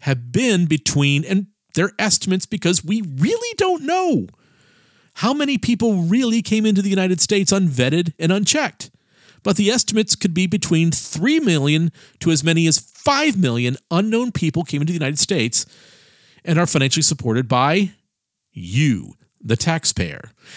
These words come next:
And many of these people are schooling their children at our taxpayer-funded schools. They are using our federally subsidized medical care. They are taking many of the low-wage and operational jobs throughout the nation.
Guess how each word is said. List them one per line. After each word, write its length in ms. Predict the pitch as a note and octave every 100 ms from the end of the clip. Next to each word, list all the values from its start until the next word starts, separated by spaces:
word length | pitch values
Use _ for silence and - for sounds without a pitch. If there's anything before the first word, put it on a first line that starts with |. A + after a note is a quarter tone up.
| - -
And 180 | D3 C3
many 200 | D3 G#3
of 60 |
these 160 | G#3 F#3
people 340 | - G#3+ D#3+ E3
are 140 | C3
schooling 500 | - - B2 G#2+ A#2+
their 160 | C#3+ D#3+
children 600 | - A3 G#3 A2+ - F#2 _ _ _ _ _ G#2+
at 200 | F#2+ - -
our 160 | F#2+ A2+
taxpayer-funded 960 | - F2+ - - F#2+ C#3 - E2+ A2
schools. 840 | - C4+ F#3+ - - - - - -
They 180 | D3 F3
are 100 | E3+
using 340 | D3+ F3 F#3+
our 60 | F#3
federally 360 | - C#3 D#3
subsidized 540 | - A#2+ E3 D#3+ E3+ D3+
medical 320 | G#3 C#4+ D#3
care. 400 | - F#2 - _ _ - - - - -
They 120 | F3+
are 60 | F#3
taking 360 | - G#3+ G#3
many 160 | F#3 G3
of 60 | F3
the 40 |
low-wage 460 | F3 F3+ F#3 F#3 E3+
and 80 |
operational 480 | D#3+ - D#3+ - D3+
jobs 320 | B2 F3 F3
throughout 260 | - F3 E3+
the 80 | F#3
nation. 400 | F#3+ F#3+ -